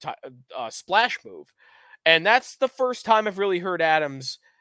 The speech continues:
mention that specifically. I hope it happens. I think it'd be super exciting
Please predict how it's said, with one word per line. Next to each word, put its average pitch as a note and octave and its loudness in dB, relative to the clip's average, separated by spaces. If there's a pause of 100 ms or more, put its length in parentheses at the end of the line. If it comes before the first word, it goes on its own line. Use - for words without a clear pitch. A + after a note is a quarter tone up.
(140)
mention E3 -2
that C#3+ -4
specifically. - -16 (480)
I E3 6
hope G3 0
it E3+ -4
happens. - -4 (260)
I D#3+ 0
think F3+ 0
it'd D#3 -10
be C3+ -12
super F#3 -10
exciting B2 -14